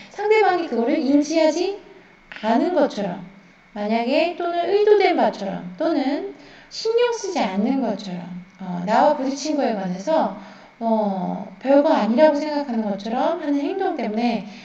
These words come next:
상처를 받죠. "이거 뭐야? 왜 이렇게 무례해?" 라고 하는데, 음, 당연히 무례한 거 맞아요. 그리고 이제 "미안합니다." 라고 해도 돼요.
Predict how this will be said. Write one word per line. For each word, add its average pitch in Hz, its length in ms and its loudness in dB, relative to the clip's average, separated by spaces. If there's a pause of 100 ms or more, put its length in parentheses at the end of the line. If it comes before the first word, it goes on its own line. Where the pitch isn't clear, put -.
(100)
상처를 320 420 -4
받죠. 185 400 -8 (120)
"이거 254 100 -10
뭐야? 233 360 -4
왜 247 100 0
이렇게 247 220 -2
무례해?" 220 800 0 (840)
라고 247 240 0
하는데, 262 680 2 (120)
음, 233 560 0
당연히 294 400 -2
무례한 247 380 0
거 226 100 -2
맞아요. 185 600 -6 (920)
그리고 254 240 -2
이제 220 520 -4
"미안합니다." 320 800 2
라고 226 260 0
해도 269 220 -4
돼요. 175 340 -10